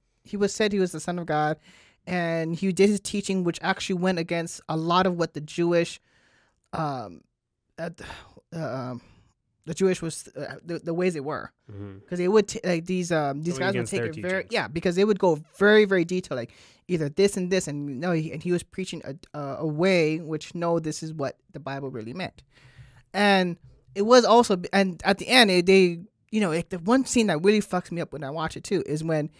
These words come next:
Speaker 1: he's getting tortured, and they're like, he, he's on trial, and they're, they're like, "Who?" There's this guy who killed, like, I don't know, five people. I forgot who his name is.
Speaker 2: Bar-, uh,
Speaker 1: Bar-, Bar-, Barbosa?
Speaker 2: Barabbas? Barabbas?
Speaker 1: Barbosa?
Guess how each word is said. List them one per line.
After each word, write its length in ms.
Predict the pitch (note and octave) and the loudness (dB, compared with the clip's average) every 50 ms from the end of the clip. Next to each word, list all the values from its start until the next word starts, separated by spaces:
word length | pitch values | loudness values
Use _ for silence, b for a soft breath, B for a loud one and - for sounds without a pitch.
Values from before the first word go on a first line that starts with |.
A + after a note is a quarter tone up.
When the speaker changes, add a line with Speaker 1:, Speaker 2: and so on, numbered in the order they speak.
| b b b b b b b b | b b b b b b b b
Speaker 1:
he's 220 | - - - A3+ A3 | -8 -4 -4 -2 0
getting 220 | B3 A#3+ A#3 A3 | 0 0 0 -2
tortured, 440 | - - G#3+ G#3 G3+ - F#3 D#3+ - - | -2 0 2 2 2 2 0 -2 -2 -4
and 180 | F3 F3 E3 | -6 -4 -2
they're 140 | E3 F3 F3 | 0 0 2
like, 320 | F3 E3+ E3+ D#3 D3+ B2+ - | 2 2 2 0 -2 -2 -4
he, 120 | F3 G3+ G3 G#3 | -2 -2 0 -2
he's 200 | F#3+ - G3+ G3+ | -2 -2 -4 -4
on 120 | F#3 E3+ | -4 -4
trial, 300 | - - G3+ G#3+ G3+ E3+ | -4 -4 -2 0 0 0
and 140 | D#3+ D3+ D#3 | 0 -2 -2
they're, 120 | D#3 C#3+ | -2 -2
they're 180 | D3+ F3+ F3 E3 | -2 -2 0 0
like, 200 | D#3+ D3+ B2+ - - b b b b b b b b b b _ | 0 -2 -4 -8 -14 b b b b b b b b b b _
"Who?" 360 | - A3+ A#3 B3 B3 A3+ - _ | 2 4 4 6 4 2 0 _
There's 280 | F3+ E3+ D#3+ G3+ G#3 G3+ | -4 0 2 2 2 2
this 140 | G3+ F3+ - | 0 -4 -2
guy 240 | - F#3+ G3 G#3 | 2 4 4 4
who 140 | G3 - F#3 E3 | 4 2 -2 -6
killed, 280 | - - A3+ G#3+ G3+ | -2 0 0 0 0
like, 180 | F3+ D#3 B2+ - _ _ _ _ - | 0 -4 -4 -8 _ _ _ _ -8
I 80 | F#3+ | -6
don't 100 | F#3 E3 | -6 -6
know, 120 | C#3+ B2 A#2+ | -6 -10 -12
five 420 | - _ - E3 F3 F3 F3 E3+ | -10 _ -2 0 2 2 2 0
people. 520 | - - F3+ F3 - F3 F3+ F3 F3 D#3+ - | -2 -4 -4 -2 0 2 2 4 2 2 -2
I 40 | - | -4
forgot 220 | - - E3 E3 | -6 -6 -4 -4
who 60 | D3+ D#3+ | -4 -4
his 140 | D3+ D3 | -4 -6
name 240 | D3 D3+ D3+ D3+ C#3 | -6 -6 -6 -6 -6
is. 200 | F#2+ D2+ G#2 - - _ | -6 -8 -10 -12 -14 _
Speaker 2:
Bar-, 260 | A2+ G#2+ A#2+ B2+ A#2+ | -12 -10 -10 -10 -8
uh, 440 | B2+ B2+ A#2+ A#2 A2+ G#2+ G#2+ G2+ G#2+ | -6 -4 -4 -4 -4 -6 -8 -8 -10
Speaker 1:
Bar-, 200 | A2+ E3 D#3 - | -10 -10 -10 -8
Bar-, 360 | F3 E3 E3+ F3 F3 F3+ F#3 | -4 0 2 4 4 4 4
Barbosa? 360 | E3 F3+ - D3+ D3 D3+ D#3 F3 E3 E3+ C#3 C#3 | 2 0 -4 -4 -4 -2 -2 -2 -2 0 0 -2
Speaker 2:
Barabbas? 320 | - - E3 E3+ D#3+ - | -2 -4 -6 -6 -8 -12
Barabbas? 340 | - - B2+ C3 D3 D3 D#3+ E3 F3 F#3 F#3+ - | -12 -12 -10 -10 -8 -8 -6 -6 -6 -6 -6 -6
Speaker 1:
Barbosa? 120 | G3+ G3+ | -6 -8